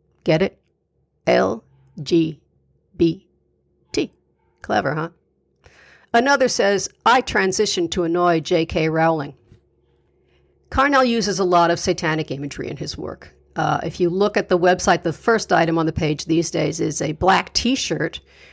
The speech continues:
with the head of a goat. I mean, a goat kind of creature, Baphomet, I guess, that says, "Satan respects pronouns."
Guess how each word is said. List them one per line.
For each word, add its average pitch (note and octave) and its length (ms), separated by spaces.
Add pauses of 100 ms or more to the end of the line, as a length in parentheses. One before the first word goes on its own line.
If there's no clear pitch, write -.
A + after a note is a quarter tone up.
(120)
with - 100
the B3 80
head B3+ 160
of C4 80
a C4 60
goat. F3 520 (1160)
I F#3 80
mean, F3 160
a F3 40
goat F#3 200
kind - 200
of - 60
creature, E3+ 300
Baphomet, D#3 500
I - 60
guess, - 320
that G3+ 200
says, G3+ 520 (460)
"Satan D#4+ 440
respects A3+ 520
pronouns." G3+ 800